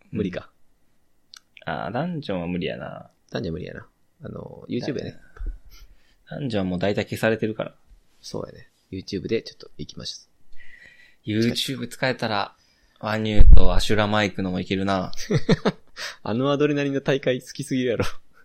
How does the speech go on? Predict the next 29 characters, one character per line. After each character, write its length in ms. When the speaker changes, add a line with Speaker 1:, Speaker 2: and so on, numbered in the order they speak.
Speaker 2:
<laughs> 1160
厨 260
房 200
の 140
頃 240
の 100
俺 160
に 140
言 120
っ 40
て 160
や 80
り 100
て 180
え 60
ぜ。 340
Speaker 1:
<laughs> 720
ア 80
シ 60
ュ 20
ラ 60
マ 80
イ 40
ク 60
の 80
方 120
ね、 220
そ 100
れ。 100